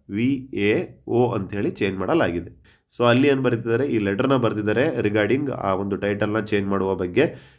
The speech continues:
ಗ್ರಾಮ ಆಡಳಿತ ಅಧಿಕಾರಿ ಎಂದು ಬದಲಾಯಿಸಬಹುದೆಂದು ವರದಿಯನ್ನ already ಸಬ್ಮಿಟ್ ಮಾಡಿದ್ದಾರೆ, ಆಯ್ತಾ, ಆ ನಾಲ್ಕು, ಆ, ವಲಯಗಳಲ್ಲಿ. So ಹಾಗಾಗಿ ಮುಂದೆ ಬರುವಂಥ ದಿನಗಳಲ್ಲಿ ನಮಗೇನ್ ನೋಡಕ್ ಸಿಗುತ್ತೆ, ಗ್ರಾಮ ಲೆಕ್ಕಿಗ ಅಂತ ಹೇಳಿ ನೋಡಕ್ ಸಿಗಲ್ಲ, ಗ್ರಾಮ ಆಡಳಿತ ಅಧಿಕಾರಿ, ವಿಲೇಜ್ ಅಡ್ಮಿನಿಸ್ಟ್ರೇಟಿವ್ ಆಫೀಸರ್ ಅಂತ ಹೇಳಿ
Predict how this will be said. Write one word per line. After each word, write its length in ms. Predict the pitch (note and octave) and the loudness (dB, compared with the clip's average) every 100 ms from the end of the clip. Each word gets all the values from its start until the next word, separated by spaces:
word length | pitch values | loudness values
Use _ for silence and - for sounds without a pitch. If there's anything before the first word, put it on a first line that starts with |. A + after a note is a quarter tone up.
| _ G#2 | _ 0
ಗ್ರಾಮ 280 | A2+ C3 | 4 4
ಆಡಳಿತ 360 | B2+ G#2 G#2+ G#2+ | 2 2 0 0
ಅಧಿಕಾರಿ 680 | G#2+ G2 A2 B2 A2+ G#2 G2+ | -2 0 0 2 2 2 0
ಎಂದು 360 | F#2 F#2+ G3 | -2 0 0
ಬದಲಾಯಿಸಬಹುದೆಂದು 1300 | B3+ - G2+ B2 B2 B2+ A#2+ G#2+ G#2 G#2+ G2+ A2 F3 | 0 -4 0 4 4 2 0 -4 -2 0 0 0 2
ವರದಿಯನ್ನ 520 | A2 A#2 C3 A2 G2+ E3 G2+ | 2 2 2 2 0 -2 -2
already 300 | G2+ F#2+ D3 | -2 -2 -4
ಸಬ್ಮಿಟ್ 400 | E3+ C#3 E3 D#3+ | -4 0 2 2
ಮಾಡಿದ್ದಾರೆ, 380 | F#2 F2 F2 E2+ - - _ | -2 -6 -6 -8 -14 -20 _
ಆಯ್ತಾ, 180 | G2 D#3 | -6 -2
ಆ 180 | G#2+ G2 | 0 0
ನಾಲ್ಕು, 640 | G2 A2 A#2+ C3+ D3+ D#3+ - _ - | 0 0 0 -2 -4 -4 -14 _ -8
ಆ, 180 | F#2+ F#2 | -4 0
ವಲಯಗಳಲ್ಲಿ. 640 | G#2+ A2+ G#2 F2 F2 E2+ F2 _ _ _ _ | 4 4 4 0 -4 -8 -12 _ _ _ _
So 80 | G#2 | -6
ಹಾಗಾಗಿ 440 | F#2 G#2+ D3+ D3 | 0 2 4 2
ಮುಂದೆ 280 | C#3+ B2 C3+ | 0 0 2
ಬರುವಂಥ 360 | C3+ B2 B2 A#2 | 2 2 0 0
ದಿನಗಳಲ್ಲಿ 600 | A2 G#2+ A2+ G#2+ G#2 G#2 | -2 0 0 0 0 -2
ನಮಗೇನ್ 360 | G2+ G#2+ A2 | -2 0 -2
ನೋಡಕ್ 240 | G#2 G2 F#2+ | 0 -2 -2
ಸಿಗುತ್ತೆ, 680 | F#2+ F#2 - F3 G3 - - _ - | -2 -2 0 -2 -2 -12 -20 _ -2
ಗ್ರಾಮ 320 | G#2 B2+ C#3 | 2 4 4
ಲೆಕ್ಕಿಗ 480 | A2 G#2+ G#2+ B2 G#2+ | 2 0 0 0 4
ಅಂತ 380 | C#3+ - A2 G#2 | 2 2 -4 -2
ಹೇಳಿ 160 | A2+ | -2
ನೋಡಕ್ 280 | A#2+ G2+ G2+ | 0 -2 -2
ಸಿಗಲ್ಲ, 400 | G2+ F#2+ F#2 C#3 | -4 -4 -4 -6
ಗ್ರಾಮ 380 | D3 G#2+ A2+ B2+ | -2 2 2 2
ಆಡಳಿತ 640 | D3 D#3 G2 G#2 A2+ G2+ A2+ | 0 0 -2 0 0 0 -2
ಅಧಿಕಾರಿ, 760 | - G#2 A2 B2 G#2+ E2+ E2 | -4 -4 0 2 2 -2 -4
ವಿಲೇಜ್ 500 | F#2 A#2 C3 C#3 C3+ | 0 2 4 2 -4
ಅಡ್ಮಿನಿಸ್ಟ್ರೇಟಿವ್ 840 | G2 G2 A2 G#2+ A2 G#2+ G2+ C3 D#3+ | -4 -2 -2 -2 -4 -6 -4 -2 -2
ಆಫೀಸರ್ 520 | - G2 C#3+ B2+ G#2+ | -4 -2 -2 0 0
ಅಂತ 180 | G2 G2+ | 0 -2
ಹೇಳಿ 480 | G2 D#3+ A#3 - | 2 2 2 -4